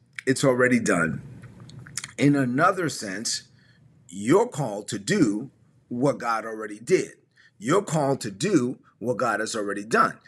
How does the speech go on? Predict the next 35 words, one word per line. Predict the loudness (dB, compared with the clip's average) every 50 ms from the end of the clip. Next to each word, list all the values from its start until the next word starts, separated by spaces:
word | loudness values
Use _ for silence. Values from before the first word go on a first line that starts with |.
| -20 -16 -6 0
Now, | 0 0 0 0 -2
you | -2 0 2
may | 2 2 2
be | 2 2
saying, | 2 0 0 0
"Well, | -2 0
Rick, | 2 2 2 2 2
that's | 0 0 0 2
a | 2
little | 4 4 2 2
bit | 0 -2 -2
confusing." | -2 -6 -2 2 4 4 4 2 -2 -4 -2
Don't, | -2 -2 -2 -2
don't | -2 -2 0 0
worry. | -2 -2 -2 -6 -12 _ _ _ _ _ _ _ -20 -20 -10
My | -2 2 2 2
job | 4 4 4 4 4 2 0
as | -2 -2 0
a, | -2 -2 0
as | -2 -2 -4
a | -4 -4
teacher | -2 0 2 2 2 2 0 0 0 -2 -2 -2
of | -4 -2 -2
the | -2 0
Bible | 2 2 2 0 0 -6 -10 -12 _ _ _ _ _ _ _ _ _ 2
is | 4 4 4 2 -4 -6 2
to | 4 4 4 4 0
demystify | -4 -4 -2 0 0 2 2 2 0 0 -2 -6 -6 -4 -4 -2 -2
the | -2 -4
process, | 0 0 0 0 0 -4 -6 -8 -10 -12 -10 -6
and | 0 0
I'm | 2 4 4
gonna | 2 2 4
do | 4 4
it. | 2